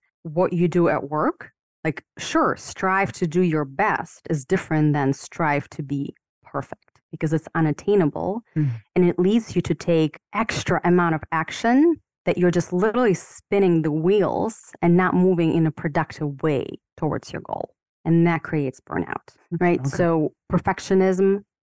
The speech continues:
Speaker 1: be, uh, people pleasing, which kinda like a side effect of perfectionism where, you know, you wanna do your best and you have these unrealistic expectations of what you can achieve.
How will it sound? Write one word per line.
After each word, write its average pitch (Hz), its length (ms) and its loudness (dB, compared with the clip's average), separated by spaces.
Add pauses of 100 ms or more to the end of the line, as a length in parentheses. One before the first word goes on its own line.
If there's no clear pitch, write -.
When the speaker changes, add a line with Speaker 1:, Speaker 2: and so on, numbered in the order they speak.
(140)
Speaker 1:
be, 170 380 2
uh, 156 300 0 (140)
people 247 240 -2
pleasing, 127 520 -4 (280)
which 160 380 -2 (420)
kinda 208 180 2
like 277 140 0
a 175 40 0
side 180 280 -2
effect 180 340 -2
of 143 100 -10
perfectionism 151 840 0
where, 147 540 0 (280)
you 170 140 0
know, 156 120 4
you 151 160 2
wanna 170 200 4
do 180 100 2
your 175 160 4
best 165 640 -4 (100)
and 160 240 2
you 160 60 4
have 156 180 0
these 160 220 0
unrealistic 160 500 2
expectations - 840 -2
of 151 120 -2
what 143 160 -4 (160)
you 175 160 0
can 202 180 2
achieve. 139 460 -4